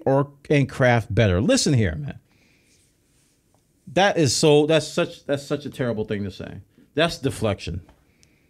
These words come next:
That's not taking responsibility. That's basically calling Kotaku a villain for reporting what employers are saying, employees are saying.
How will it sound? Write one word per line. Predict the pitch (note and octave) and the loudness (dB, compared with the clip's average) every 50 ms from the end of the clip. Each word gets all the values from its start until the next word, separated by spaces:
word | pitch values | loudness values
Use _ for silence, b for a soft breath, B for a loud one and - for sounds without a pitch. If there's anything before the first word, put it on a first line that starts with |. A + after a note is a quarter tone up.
| _ _ _ _ - | _ _ _ _ -2
That's | C#3 D#3 D#3 - | 0 0 0 0
not | C3 D#3+ F3 E3 E3+ | 0 0 0 0 0
taking | - F#3 F3+ F#3 F3 D#3+ | 0 0 2 2 2 2
responsibility. | D3+ C#3+ - - C3+ A#2+ A#2 - A2+ G2 A2 G#2 G2+ G2+ G#2 G#2 G2+ B B B B B B B | 2 2 2 2 2 2 2 2 2 4 4 4 6 6 4 2 2 B B B B B B B
That's | - D3+ F3+ F3+ - | 4 4 4 4 4
basically | E3 F3 F3+ F3 - - D3+ - D3+ D3 C#3 | 2 2 2 2 2 -2 -2 2 2 2 2
calling | - - D#3 C#3+ C#3+ C#3+ C#3 B2 | 2 4 4 6 6 6 4 4
Kotaku | - B2+ A#2+ - - D3 C3 C3+ - - A#2 G#2+ | 2 0 0 0 2 2 2 2 2 2 2 2
a | G2 | 2
villain | F2 F2 G2 B2+ B2+ A2 G2 F#2 F#2 F#2 F#2+ _ _ _ _ _ _ _ _ _ _ | 2 4 4 4 4 6 4 4 4 2 0 _ _ _ _ _ _ _ _ _ _
for | - - C3+ | -2 0 2
reporting | A2+ A#2 A#2+ G#2+ - - E3 D#3 D3+ C#3+ C#3 B2+ B2 A2 G#2+ | 2 2 2 0 2 2 2 4 4 4 4 2 2 2 4
what | A2+ B2 B2 - C#3 | 4 4 4 4 2
employers | A#2+ - - B2 A#2 A2+ A2 G#2+ G#2 G2 F#2 | 0 0 2 2 4 4 4 4 4 4 4
are | F#2 | 2
saying, | F2 - G2+ F#2+ F#2 - | 2 2 2 2 2 0
employees | - - - A#2+ A#2 A2 A2 G2+ G2+ | -2 -4 0 0 2 2 0 0 -2
are | F#2+ | -4
saying. | E2+ - - - - - | -6 -8 -10 -12 -12 -14